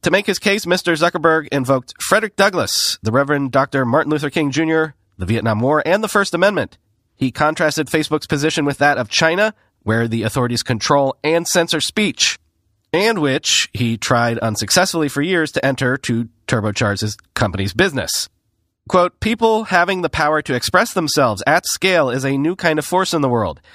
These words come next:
a fifth estate alongside the other power structures of society," Mister Zuckerberg, thirty-five, said.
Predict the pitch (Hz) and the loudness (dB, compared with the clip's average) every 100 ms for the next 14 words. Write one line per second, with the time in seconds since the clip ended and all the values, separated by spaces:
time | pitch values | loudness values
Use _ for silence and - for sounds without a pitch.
0 | - - - 113 - 170 175 - 143 - | -20 -16 -4 -4 0 -2 -2 -2 0 0
1 | 185 165 151 139 139 143 139 - 135 131 | 0 0 0 2 2 2 0 0 0 0
2 | 123 123 123 165 160 165 156 143 139 135 | 0 0 0 0 0 0 -2 0 -4 -2
3 | - - 170 165 120 117 - 110 113 113 | -2 2 2 2 0 -2 -2 0 0 0
4 | 104 98 82 - - - 110 98 92 98 | -2 -4 -6 -20 -16 -2 0 0 0 0
5 | 85 82 - 92 78 | 0 -2 0 0 -2